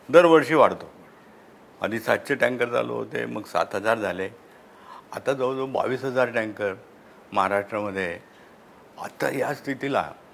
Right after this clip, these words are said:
म्हणजे आपण नोव्हेंबरमध्ये आहोत तरी चालू आहेत. मग अशा परिस्थितीमध्ये आपलं नेमकं चुकलं काय? आपण सिंचनावर जो पैसा टाकला तो वाया गेला का? किंवा त्याचा उपयोग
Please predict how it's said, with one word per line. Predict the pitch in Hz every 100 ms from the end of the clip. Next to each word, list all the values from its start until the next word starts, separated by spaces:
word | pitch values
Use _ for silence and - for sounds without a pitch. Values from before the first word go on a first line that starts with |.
| - -
म्हणजे | 120 123
आपण | 110 117 127
नोव्हेंबरमध्ये | 117 113 123 131 127 120
आहोत | 113 87 85 - - - - - - - -
तरी | 131 135
चालू | 123 113
आहेत. | 98 76 - - - - - - - - - - - - -
मग | -
अशा | 120 101
परिस्थितीमध्ये | 131 139 135 - 123 123 110 104 101 110 - - -
आपलं | 107 131 143
नेमकं | 123 127
चुकलं | 139 - 113 127 127
काय? | 98 90 85 92 - - - - - - - - -
आपण | 98 98 135
सिंचनावर | 127 120 98 113 120 120
जो | 120
पैसा | 113 101 92 123
टाकला | 113 101 95 92 87 - - - - - - - - - - -
तो |
वाया | 107 107 131
गेला | 120 110
का? | 98 92 95 101 - - - - - - - - - - - - - -
किंवा | 123 123
त्याचा | 120 123
उपयोग | 131 101 135